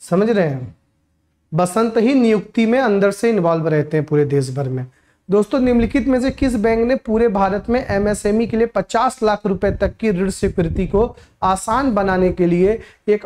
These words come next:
ऑनलाइन लोन देने वाले मंच, अ, को लॉन्च किया है? एक दोस्तों ऑनलाइन लेंडिंग प्लेटफॉर्म लॉन्च किया है। तो दोस्तों ये फेडरल बैंक ने लॉन्च किया है,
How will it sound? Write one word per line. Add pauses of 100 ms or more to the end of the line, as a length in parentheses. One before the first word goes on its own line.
ऑनलाइन
लोन
देने
वाले
मंच,
अ,
को
लॉन्च
किया
है? (300)
एक
दोस्तों
ऑनलाइन
लेंडिंग
प्लेटफॉर्म
लॉन्च
किया
है। (1200)
तो
दोस्तों
ये
फेडरल
बैंक
ने
लॉन्च
किया
है,